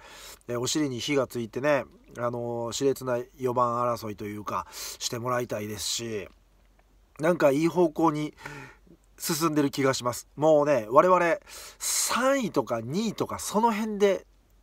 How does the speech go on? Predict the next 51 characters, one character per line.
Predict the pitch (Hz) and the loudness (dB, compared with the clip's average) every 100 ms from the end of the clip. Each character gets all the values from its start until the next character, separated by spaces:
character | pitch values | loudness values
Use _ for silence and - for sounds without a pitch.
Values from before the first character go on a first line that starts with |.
| _ | _
い | 160 | -6
い | |
ん | 160 | -4
で | 113 | -4
す | 110 | -6
よ。 | - - - - | -10 -14 -16 -14
交 | - 147 | 2 4
流 | 135 131 | 4 2
戦 | 135 120 | -2 -4
ま | 107 | -8
で | 92 | -10
は。 | - | -4
と | 151 | -2
か | - 185 | 2 2
な | |
ん | 147 | 0
か | 113 | -4
思 | 143 | -4
っ | |
ち | 165 - | -2 0
ゃ | |
い | 185 | 0
ま | |
す | 160 | 0
け | - | -4
ど。 | - - - _ | -4 -4 -6 _
<laughs> | - | -4
い | - | -2
や、 | - - - 175 170 156 147 143 131 - - | -2 -4 -4 -6 -6 -6 -8 -8 -10 -14 4
い | |
や、 | 175 | 8
な | 208 | 8
ん | |
か、 | 196 160 - _ - | 8 2 -4 _ 2
お | |
め | 147 | 4
で | 170 | 6
と | |
う | |
ご | 165 | 4
ざ | 156 | 4
い | |
ま | 151 | 2
す。 | - - _ - | -2 -14 _ -2
名 | 139 | 4
古 | 143 143 | 6 6
屋 | |
で | 131 | 4
出 | 117 127 | 0 2
直 | 139 | 2
し、 | 131 139 135 | 2 2 0